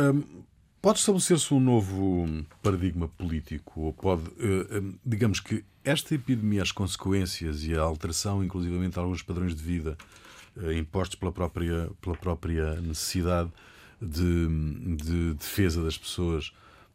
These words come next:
pode, eh, ser propício ao, ao aparecimento de, de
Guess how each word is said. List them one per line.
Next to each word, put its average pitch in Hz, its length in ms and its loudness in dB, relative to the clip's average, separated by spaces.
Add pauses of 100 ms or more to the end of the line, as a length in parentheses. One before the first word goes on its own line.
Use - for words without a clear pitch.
(300)
pode, 113 680 4
eh, 98 220 2
ser 104 320 0
propício 87 800 -2
ao, 78 340 -2 (120)
ao 82 200 -6
aparecimento 78 680 -6
de, 76 360 -4 (500)
de 78 640 -2